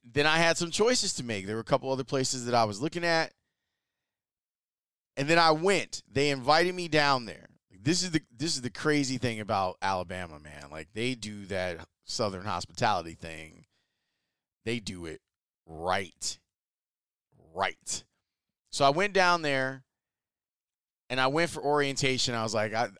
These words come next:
I'll see if I really dig this." And I dug it. Like, I was, I was all in. Like,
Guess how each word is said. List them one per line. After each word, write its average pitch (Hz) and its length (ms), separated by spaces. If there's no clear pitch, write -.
I'll 135 280
see 104 400
if 92 140
I 95 100
really 98 340
dig 87 240
this." 78 420
And 95 120
I 110 120
dug 120 300
it. 78 200
Like, 98 100
I 113 100
was, 113 280
I 117 100
was 135 160
all 160 400
in. 110 240
Like, 98 160